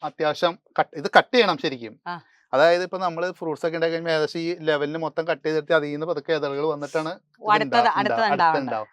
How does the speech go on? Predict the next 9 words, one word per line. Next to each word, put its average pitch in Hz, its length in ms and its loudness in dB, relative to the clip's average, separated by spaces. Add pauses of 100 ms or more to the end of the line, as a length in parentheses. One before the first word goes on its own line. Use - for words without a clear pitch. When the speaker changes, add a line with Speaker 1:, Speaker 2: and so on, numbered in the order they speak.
(160)
Speaker 1:
അപ്പൊ 156 260 6
പരമാവധി 160 500 4
ഇതുങ്ങള് 208 520 -4 (320)
വിത്തുൽ-, 208 440 -2 (200)
ഏ, 170 480 0 (140)
കട്ട് 165 140 0
ചെയ്ത്, 190 140 -2
കട്ട് 180 220 -2
ചെയ്ത് 196 380 -8